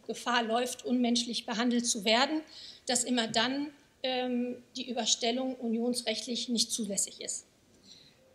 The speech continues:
Ähm, so bejahte er zweitausendsiebzehn im Urteil C K ein, äh, wieder im Rahmen der Dublin drei Verordnung ein solches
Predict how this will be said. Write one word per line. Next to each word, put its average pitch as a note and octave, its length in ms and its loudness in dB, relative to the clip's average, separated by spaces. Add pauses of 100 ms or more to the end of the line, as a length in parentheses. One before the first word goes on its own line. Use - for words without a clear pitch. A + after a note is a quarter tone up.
Ähm, A3 560 0 (320)
so A#3+ 160 -4
bejahte A#3+ 420 0
er C#4 200 2
zweitausendsiebzehn A#3+ 1400 0
im A#3+ 340 2
Urteil A#3+ 360 -2
C A#3 180 2
K B3+ 440 -2 (1000)
ein, B3 460 4
äh, A#3+ 260 0
wieder B3 200 0
im A#3+ 120 2
Rahmen A3+ 240 4
der G#3 100 4
Dublin A3 320 0
drei G#3 260 -4
Verordnung D4+ 680 -2 (380)
ein B3+ 140 0
solches C4 480 -2